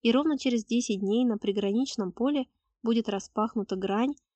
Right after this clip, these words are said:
что простоит открытой два дня, чтобы все обитатели Эладара смогли беспрепятственно покинуть свой гибнущий мир.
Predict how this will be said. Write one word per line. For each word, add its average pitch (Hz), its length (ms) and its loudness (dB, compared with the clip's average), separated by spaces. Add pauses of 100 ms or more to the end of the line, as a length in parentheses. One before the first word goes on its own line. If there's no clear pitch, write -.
что - 220 -2
простоит 247 520 0
открытой 226 420 -2
два 202 240 0
дня, 196 340 -2
чтобы 220 300 -4
все 233 280 0
обитатели 190 600 -6
Эладара 214 460 -2
смогли 196 360 -4
беспрепятственно 208 840 -4
покинуть 208 440 -4
свой 190 200 -4
гибнущий 185 500 -4
мир. 180 260 -6